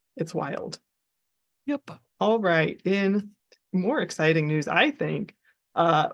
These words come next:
Speaker 1: we got a trailer for The First Omen, which I actually didn't even know was,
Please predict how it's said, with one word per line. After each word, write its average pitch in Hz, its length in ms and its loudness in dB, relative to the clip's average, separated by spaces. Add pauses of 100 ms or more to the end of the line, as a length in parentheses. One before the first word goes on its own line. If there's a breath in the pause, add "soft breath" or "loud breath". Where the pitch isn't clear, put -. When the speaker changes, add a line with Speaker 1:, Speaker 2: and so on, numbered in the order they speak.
Speaker 1:
we 220 140 0
got 294 120 2
a 247 60 4
trailer 247 360 4
for 220 160 2
The 190 120 0
First - 380 0 (160)
Omen, 185 440 2
which 170 200 0 (160)
I 320 320 2 (140)
actually 311 800 0
didn't 247 240 0
even 254 320 2
know 220 300 4
was, 220 360 0